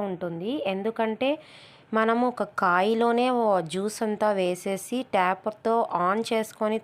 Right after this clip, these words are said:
తాగుతాం కాబట్టి చాలా చల్లగా ఉంటాయి.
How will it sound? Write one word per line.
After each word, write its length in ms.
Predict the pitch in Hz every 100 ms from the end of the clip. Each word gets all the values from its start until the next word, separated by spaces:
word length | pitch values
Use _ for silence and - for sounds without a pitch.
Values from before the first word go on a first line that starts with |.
| 196
తాగుతాం 400 | 185 185 190 185 175
కాబట్టి 440 | 165 165 - 247 302 - - - - -
చాలా 340 | 190 190 226 247 247
చల్లగా 420 | 214 202 214 226 220 208
ఉంటాయి. 440 | 196 190 185 269